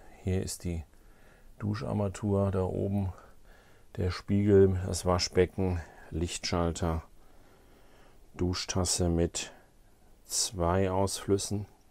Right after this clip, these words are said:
immer wichtig, weil wenn das Fahrzeug nicht gerade steht, dann fließt das Wasser nicht ab. So, dann haben wir hier die Schwenkvorrichtung für die Dusche, die wird dann magnetisch wieder fixiert.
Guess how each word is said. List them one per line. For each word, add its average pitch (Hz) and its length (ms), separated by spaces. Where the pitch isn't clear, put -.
immer 87 340
wichtig, - 520
weil 87 140
wenn 85 80
das 87 200
Fahrzeug 87 340
nicht 92 320
gerade 90 320
steht, 101 480
dann 85 160
fließt - 280
das 95 180
Wasser 113 260
nicht 92 200
ab. - 160
So, 104 220
dann 95 160
haben 107 140
wir 98 80
hier 107 480
die 98 80
Schwenkvorrichtung 110 840
für - 140
die 98 100
Dusche, 101 520
die 110 100
wird 104 140
dann 95 160
magnetisch 90 560
wieder 101 200
fixiert. 160 680